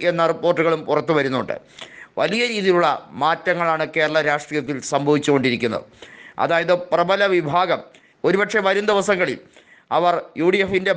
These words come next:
ഭാഗമാവുകയും അവർ ഐക്യത്തോടു കൂടി ആർ ജെ ഡിയിലേക്ക് ചേക്കേറുകയോ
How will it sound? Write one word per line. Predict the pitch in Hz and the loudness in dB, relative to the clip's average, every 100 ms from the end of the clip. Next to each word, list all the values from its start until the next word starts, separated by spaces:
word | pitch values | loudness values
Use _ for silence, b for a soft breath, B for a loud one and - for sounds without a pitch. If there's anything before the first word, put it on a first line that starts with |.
| 151 | 2
ഭാഗമാവുകയും | 175 196 196 190 185 143 - b b b b - | 2 2 2 2 0 -4 -8 b b b b -2
അവർ | 170 180 - - _ 160 190 | 0 0 -2 -12 _ -2 -2
ഐക്യത്തോടു | 208 - 214 - 202 190 165 | -4 -4 -4 0 2 2 2
കൂടി | 151 98 - b b b b 143 | -2 -4 -14 b b b b 0
ആർ | 180 190 | 0 2
ജെ | 208 208 | 0 0
ഡിയിലേക്ക് | 220 202 196 196 196 170 - - | 2 2 2 0 -2 -4 -10 -16
ചേക്കേറുകയോ | - 190 185 190 190 185 190 | 0 0 0 0 0 0 2